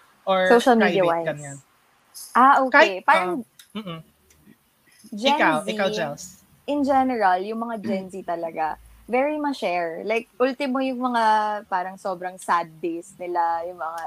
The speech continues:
Speaker 1: Mm-hmm.
Speaker 2: emotions na nafe-feel nila. I feel like they share it all the time. And before,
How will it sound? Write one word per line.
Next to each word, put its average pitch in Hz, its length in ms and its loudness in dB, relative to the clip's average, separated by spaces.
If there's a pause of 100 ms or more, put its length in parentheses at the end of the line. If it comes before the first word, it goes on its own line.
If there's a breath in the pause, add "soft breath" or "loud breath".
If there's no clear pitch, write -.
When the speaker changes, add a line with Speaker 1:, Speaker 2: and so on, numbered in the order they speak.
Speaker 1:
Mm-hmm. 175 280 -8 (200)
Speaker 2:
emotions 220 560 0
na 226 220 -4
nafe-feel 208 340 -6
nila. 170 220 -2
I 233 160 0
feel 233 160 -6
like 226 160 -2
they 214 180 0
share 190 300 -2
it 185 240 -6
all 185 160 2
the 175 160 -2
time. 160 340 2
And 226 220 2
before, 196 640 0